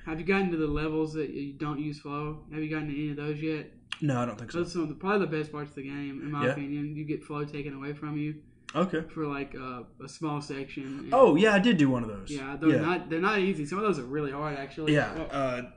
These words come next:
Speaker 2: the other one I had to, like, I had to, like, take a break and come back to it and play it, and I think I ended up
Speaker 1: Yeah.
Speaker 2: beating it, and so, I don't know,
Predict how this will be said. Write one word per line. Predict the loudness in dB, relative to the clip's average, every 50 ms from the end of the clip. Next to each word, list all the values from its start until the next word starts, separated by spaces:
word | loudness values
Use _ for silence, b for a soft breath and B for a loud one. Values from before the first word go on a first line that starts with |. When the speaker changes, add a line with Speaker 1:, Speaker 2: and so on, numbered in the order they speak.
| -20 -16 -10
Speaker 2:
the | -2 2 4 4
other | 6 6
one | 4 4 4
I | 4
had | 4 2 2
to, | 2
like, | 0 0 0 -2 -2 -4 -6 -10 -12 -14 -18 -20 -20 -20 -20 -20 -12 -6
I | -2 -2
had | -2 -2
to, | -2
like, | -4 -6 -6 -4
take | -4 -2 -2
a |
break | 0 0 0 0 0 -2 -4 -6
and | -6 -6
come | -4 -2 -2 0
back | 0 -2 -2 -4 -4
to | -6 -6
it | -4
and | -6 -8
play | -8 -8 -8 -8
it, | -8
and | -8 -10
I | -8
think | -8 -6 -6
I | -6
ended | -6 -6
up | -4 -4
Speaker 1:
Yeah. | -4 -4 -4
Speaker 2:
beating | -4 -4 -6
it, | -6 -6 -8 -10
and | -12 -12
so, | -10 -10 -10 -10 -12 -14 -18 b b b b b b b b b b -20 -20 _ _ _ _ _ _ _ _ -2
I | 0 0
don't | 0 0
know, | -2